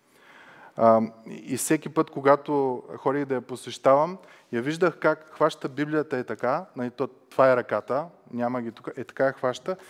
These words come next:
и се мъчи с юмрука си да, да, да премества страниците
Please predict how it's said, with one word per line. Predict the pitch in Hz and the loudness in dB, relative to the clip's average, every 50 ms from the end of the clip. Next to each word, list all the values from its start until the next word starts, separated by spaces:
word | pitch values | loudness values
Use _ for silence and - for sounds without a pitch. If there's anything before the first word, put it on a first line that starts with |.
| - - _ - | -20 -20 _ -16
и | 127 | -10
се | - - 131 | -6 -4 -2
мъчи | 131 143 147 - - | -2 -2 -2 -4 -8
с | - - 135 123 - - - | -8 -6 -8 -8 -6 -6 -4
юмрука | 123 123 135 143 139 139 127 | -4 -2 -2 -4 -4 -6 -8
си | - - - 151 | -8 -8 -8 -8
да, | 143 139 139 131 123 117 113 110 - - _ - - - _ _ - | -4 0 0 0 0 0 -4 -8 -12 -20 _ -20 -20 -20 _ _ -6
да, | 123 123 123 123 - 87 85 85 - - - - 143 - - 127 | -2 0 0 0 -2 -6 -14 -16 -18 -18 -18 -18 -18 -18 -10 -6
да | 127 135 | -6 -4
премества | - - 127 127 131 131 127 - - - 139 127 120 117 110 - | -4 -4 -4 -2 -2 -2 -4 -6 -6 -2 -2 0 0 -2 -4 -8
страниците | - - - - 131 127 127 117 107 - - - - 147 165 | -14 -14 -10 -6 -6 -6 -6 -6 -10 -12 -10 -6 -6 -6 -6